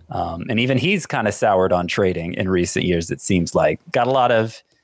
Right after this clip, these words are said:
comments from people on Twitter that were incorporated into the article. They kinda drove the discussion, and I, I thought it came out really well.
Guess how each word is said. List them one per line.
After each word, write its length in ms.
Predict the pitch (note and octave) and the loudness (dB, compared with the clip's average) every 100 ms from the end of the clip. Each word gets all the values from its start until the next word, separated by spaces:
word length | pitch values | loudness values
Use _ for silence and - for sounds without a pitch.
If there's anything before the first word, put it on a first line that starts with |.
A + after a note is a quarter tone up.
| _ _ | _ _
comments 440 | - C#3+ C#3 C#3 C3+ | -4 -2 0 0 0
from 180 | D3 C3+ | -2 0
people 300 | C#3 C#3 B2+ | 0 2 2
on 120 | B2 | 2
Twitter 380 | - B2+ B2+ B2+ | 2 2 4 4
that 160 | B2 | 2
were 120 | A2+ | 2
incorporated 600 | A2 - A#2+ A2+ A#2 G#2+ | 0 0 0 0 2 2
into 200 | A2 G#2+ - | 2 -2 0
the 80 | |
article. 400 | G2 G2+ G#2 A2 | 2 2 2 0
They 100 | G2+ | 0
kinda 240 | G2 G#2 F#2+ | 0 0 -2
drove 400 | E2 F#2+ G2 F#2+ | -2 2 2 2
the 100 | G2+ | -2
discussion, 720 | F2+ - F#2+ F#2 - F#2 F#2+ | -2 -2 0 2 0 -2 -2
and 140 | F#2+ | -4
I, 220 | - A#2+ - | -2 -2 -2
I 100 | D3+ | -2
thought 220 | D3+ G#3+ | 2 2
it 100 | E3+ | 2
came 200 | E3+ D3 | 0 0
out 140 | B2 A2+ | 2 4
really 240 | A#2+ G#2 | 4 2
well. 480 | G2 A2+ F2+ F2+ | 4 4 4 0